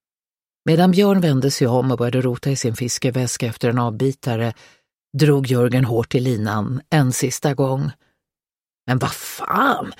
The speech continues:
sa han när linan plötsligt gav med sig något. "Dra lite till i den, från ditt håll." Björn gjorde som han sa och vickade på den.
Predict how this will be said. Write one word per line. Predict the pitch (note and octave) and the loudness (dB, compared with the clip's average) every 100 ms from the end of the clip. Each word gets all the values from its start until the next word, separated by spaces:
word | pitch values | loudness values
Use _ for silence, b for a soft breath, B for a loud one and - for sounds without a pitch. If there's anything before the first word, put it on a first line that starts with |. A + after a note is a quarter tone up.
| b b _ | b b _
sa | - C3 | -2 -2
han | F#2+ A2+ - b | -2 -8 -14 b
när | D3 D3 | 0 4
linan | D3+ G#2 A#2 | 4 2 -2
plötsligt | - A#2+ B2+ - | -4 -6 -6 -2
gav | D3 | -2
med | E3+ G3+ | 0 -2
sig | - A2 | -2 -4
något. | A2 G2+ B2 C3 - _ _ _ _ - | -6 -8 -10 -14 -18 _ _ _ _ -10
"Dra | G#3 D#4+ G#4 E4 | 0 2 4 4
lite | B3 - | 4 2
till | F3 D#3 C3 | 4 2 2
i | A2+ | 0
den, | G2+ G#2 G#2 _ | 0 -2 -4 _
från | - G#3 | 2 4
ditt | F#3+ D#3 | 4 2
håll." | C3 - _ _ _ _ _ - | 0 -2 _ _ _ _ _ 0
Björn | D#3 E3+ | 2 4
gjorde | G3 D3 D3+ F#3+ | 4 4 2 0
som | A3+ D#3 | 0 0
han | B2+ C3+ | 0 -4
sa | - C3+ | -2 -2
och | D3+ D3+ | -2 0
vickade | C3+ - E3 D3 | -2 -2 -4 -4
på | - D#3+ D#3+ | -4 -2 0
den. | D#3+ | 0